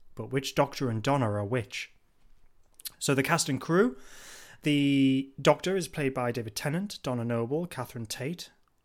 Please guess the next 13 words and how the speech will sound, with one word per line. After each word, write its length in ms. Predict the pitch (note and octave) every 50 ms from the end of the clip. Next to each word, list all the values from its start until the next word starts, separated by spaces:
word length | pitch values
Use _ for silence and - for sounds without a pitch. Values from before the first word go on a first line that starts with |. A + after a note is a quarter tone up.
| _ _ _
Wilfred 400 | C3 C3+ C#3 C3+ - - C#3+ B2
Moat, 420 | B2+ B2+ C#3+ E3+ F3 E3+ E3+ - - - _ _ _ _ _ _ _ _ _ _ _ _ _ _ _ _ _ _
Bernard 320 | B2+ B2 B2 A#2+ A2 -
Cribbins, 580 | - - D3 C3+ C#3 D#3 E3 E3+ E3+ - - - - _ _ _ _ _ _ _ _ _ _ _ _ _ _ _ _ - _ - - _ _ _ _ _ _ _ _ _ _ _
Isaac 340 | - D3 D3+ C#3+ C#3+ C#3 -
Newton, 460 | C#3+ C#3+ D3+ D3 - F3+ F#3 G3 F#3 - _ _ _ _ _ _ -
Nathaniel 460 | B2+ - - D3+ C#3 C3+ B2 A#2 A2
Curtis, 600 | - - D3+ D3 C#3+ C#3 - F3 F3 - - - - _ _ - _ _ _ _ _ _ -
Missus 300 | C#3+ B2+ - C#3 B2 B2
Meridew, 540 | C3+ C#3+ D3 D#3 D#3 D#3 E3 F3+ F#3+ F3+ F3+ -
Susan 380 | - - C#3 B2+ A#2+ A2 G#2+ G#2+
Twist, 480 | - - D#3 D#3 D#3+ - - - - - _ _ _ _ - - - - - - _ -
and 580 | C#3 C3+ C3 C3 B2+ C3 C3 C3 C3 C3 B2+